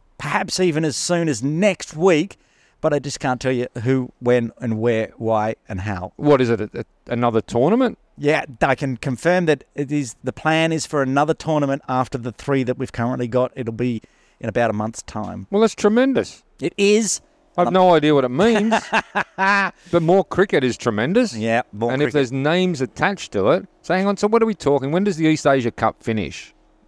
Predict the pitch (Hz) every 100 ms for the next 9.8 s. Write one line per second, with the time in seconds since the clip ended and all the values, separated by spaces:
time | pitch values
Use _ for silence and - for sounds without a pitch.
0 | - - 135 131 131 123 120 117 131 113
1 | 104 127 160 127 - 123 107 101 87 -
2 | 82 78 85 78 - _ _ _ _ 90
3 | 92 120 123 127 113 - 92 73 90 127
4 | - _ - 113 110 127 113 113 - 151
5 | - 131 113 - 110 98 104 101 101 110
6 | 107 98 98 90 92 73 120 151 - -
7 | _ _ _ _ _ _ _ _ _ _
8 | _ - 101 - 139 120 117 117 113 95
9 | - 107 95 - - 90 131